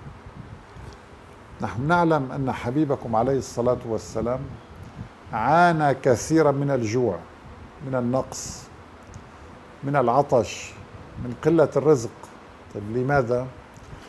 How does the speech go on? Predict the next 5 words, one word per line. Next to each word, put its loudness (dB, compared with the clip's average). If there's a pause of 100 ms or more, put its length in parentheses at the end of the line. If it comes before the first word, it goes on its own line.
(380)
لأن 2 (520)
قلة 6
الرزق 4 (220)
تهذب 0
النفس، 0